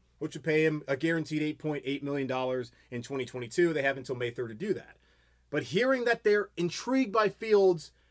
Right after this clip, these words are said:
makes things interesting. Like, I, again, I cannot see the forty-niners not taking either Fields or Lance.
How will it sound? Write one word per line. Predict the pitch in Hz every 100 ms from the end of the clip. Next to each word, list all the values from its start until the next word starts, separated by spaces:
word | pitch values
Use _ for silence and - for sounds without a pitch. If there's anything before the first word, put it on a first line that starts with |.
| _
makes | 139 214 -
things | 208 180
interesting. | 175 147 - 117
Like, | 120 156
I, | 180 143 -
again, | 185 190 165 -
I | 131
cannot | - - 208 208 196
see | - 175 165 151 135 _ _ _ _ _ _ -
the | 139
forty-niners | 208 196 170 160 147
not | 165 160
taking | 170 156 151
either | 139 139 131
Fields | 139 127 120
or |
Lance. | 107 82 - -